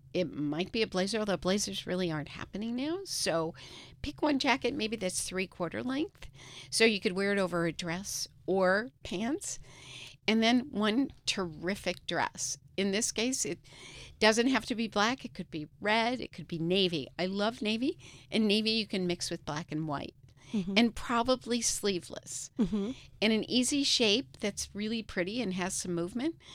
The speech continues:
Speaker 1: so that if you're thin or, you know, or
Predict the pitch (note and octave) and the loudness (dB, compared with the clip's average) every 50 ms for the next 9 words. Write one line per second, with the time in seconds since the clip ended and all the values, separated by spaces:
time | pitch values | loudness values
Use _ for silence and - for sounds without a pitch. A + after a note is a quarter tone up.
0 | - - - - - - - - - B3 A#3 A3+ A3+ A3 A3 - - A#3 C4 - | -16 -16 -16 -16 -16 -8 -4 4 6 6 8 8 8 6 6 6 2 0 0 2
1 | - C#4 C4+ C4+ C4 - - A3 G#3+ G#3+ - D4 C#4+ - - - _ - F#3+ F#3 | 0 0 0 0 0 2 2 2 4 4 2 0 -2 -4 -6 -10 _ -6 -2 0
2 | F3+ F3+ E3+ E3+ F3+ F3 E3+ E3 - - - F#3+ G3 F3+ D#3+ D3 C3+ - - - | 2 2 2 2 2 2 0 -2 -6 -6 0 2 2 4 2 2 -2 -4 -8 -10
3 | - - F3 F3+ E3 D#3+ D#3+ D#3 - | -4 0 2 2 2 2 0 -2 -4